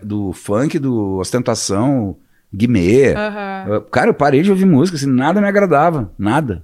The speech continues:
Speaker 1: nada. Voltei a escutar com, sei lá, com, ah,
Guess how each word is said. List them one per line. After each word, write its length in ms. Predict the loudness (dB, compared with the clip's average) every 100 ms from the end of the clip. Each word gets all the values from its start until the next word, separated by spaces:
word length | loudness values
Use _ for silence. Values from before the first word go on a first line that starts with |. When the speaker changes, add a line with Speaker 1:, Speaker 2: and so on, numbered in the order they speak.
| -4
Speaker 1:
nada. 380 | -2 -2 -4 -10 -20 _ _ _
Voltei 440 | -2 -2 0 0
a 40 | 0
escutar 560 | -2 -6 -2 0 0
com, 420 | -4 -8 -8 -8 -8
sei 160 | -4
lá, 200 | -2 -2
com, 340 | -2 -6 -6 -10 -18 _ _ _ _ _ _ -14 -14 -18 -20 -10
ah, 440 | -4 -2 0 -2